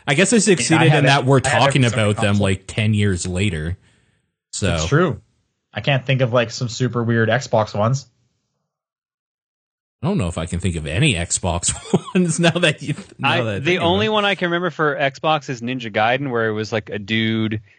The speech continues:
Speaker 3: in, like, uh, ah, fuck, in, like, a deli
Speaker 1: Okay.
Speaker 3: talking about Ninja Gaiden and, like, and all these different meats. And then, like,
Speaker 2: Oh,
Speaker 3: he
Speaker 2: yeah, and
Speaker 3: used,
Speaker 2: then
Speaker 3: like,
Speaker 2: the
Speaker 3: a
Speaker 2: one
Speaker 3: bunch of
Speaker 2: guy was
Speaker 3: cold
Speaker 2: like,
Speaker 3: cuts.
Speaker 2: "No meat for you."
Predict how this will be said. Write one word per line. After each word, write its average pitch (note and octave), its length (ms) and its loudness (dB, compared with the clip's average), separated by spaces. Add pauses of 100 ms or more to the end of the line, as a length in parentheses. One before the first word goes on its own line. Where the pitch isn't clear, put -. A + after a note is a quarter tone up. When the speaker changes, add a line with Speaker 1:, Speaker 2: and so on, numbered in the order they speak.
(260)
Speaker 3:
in, G2+ 200 -4
like, F#2 400 -2
uh, E2+ 440 0 (1300)
ah, G2 220 -8
fuck, - 320 -8
in, A#2+ 140 2
like, G#2+ 140 2
a G#2 80 0
deli B2+ 600 0 (720)
Speaker 1:
Okay. G2 60 -4
Speaker 3:
talking A#2 400 0
about A2+ 320 0
Ninja A2+ 320 -8
Gaiden B2 440 -2
and, A2 100 -6
like, G#2 260 -6
and A2 120 -8
all G#2+ 120 -2
these G#2+ 180 -6
different A2 300 -8
meats. G2+ 580 -4 (420)
And G#2+ 160 0
then, G#2+ 120 0
like, B2+ 140 4
Speaker 2:
Oh, B2 40 4
Speaker 3:
he B2 80 0
Speaker 2:
yeah, D#3 140 2
and C#3 80 2
Speaker 3:
used, - 20 4
Speaker 2:
then C#3+ 80 4
Speaker 3:
like, C#3 60 2
Speaker 2:
the - 20 2
Speaker 3:
a - 20 2
Speaker 2:
one D3 100 4
Speaker 3:
bunch C#3+ 80 -2
of C#3+ 40 2
Speaker 2:
guy C#3 60 2
was C3+ 80 0
Speaker 3:
cold A2+ 120 0
Speaker 2:
like, A2 140 2
Speaker 3:
cuts. A#2+ 140 -2
Speaker 2:
"No G3+ 80 4
meat G#3 220 4
for F#3+ 180 4
you." D3+ 380 2